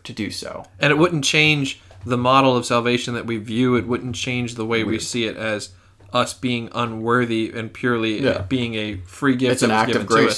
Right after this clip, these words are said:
Speaker 2: us. It's an act of grace and mercy laid out to
Speaker 1: Mm-hmm.
Speaker 2: us. And we are no more, no more or less deserving
Speaker 1: Yeah.
Speaker 2: than the unborn child or the
Speaker 1: Yeah.
Speaker 2: forty-year-old or
Speaker 1: Yeah.
Speaker 2: the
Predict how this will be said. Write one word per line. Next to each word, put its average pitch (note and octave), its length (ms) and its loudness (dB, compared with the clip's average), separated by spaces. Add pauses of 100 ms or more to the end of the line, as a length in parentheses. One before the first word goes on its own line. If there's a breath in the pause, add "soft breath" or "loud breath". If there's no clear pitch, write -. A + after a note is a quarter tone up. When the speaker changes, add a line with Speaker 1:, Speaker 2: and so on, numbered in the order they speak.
Speaker 2:
us. - 40 -18 (300 loud breath)
It's C4 140 2
an A3 60 4
act F#3+ 180 4
of C3+ 80 -2
grace C3+ 280 6
and B2 80 -6
mercy A#2+ 300 0
laid A#2 220 4
out A2 180 4
to - 80 -4
Speaker 1:
Mm-hmm. - 80 0
Speaker 2:
us. B2 340 4 (300 loud breath)
And B2 140 0
we D3+ 120 6
are C#3+ 120 8
no C#3 180 6
more, C3 420 6
no C#3+ 280 4
more E3 340 2
or C3+ 220 4
less C3 420 -2
deserving G2+ 800 -2 (320)
Speaker 1:
Yeah. B2 260 -4
Speaker 2:
than A2+ 560 -2
the A2+ 200 -4
unborn A2+ 440 -2
child G#2+ 540 2
or G#2+ 180 -2
the G#2 200 -4
Speaker 1:
Yeah. G2+ 60 -8
Speaker 2:
forty-year-old G#2+ 760 -2
or G#2+ 180 -2
Speaker 1:
Yeah. - 80 0
Speaker 2:
the G#2 500 -4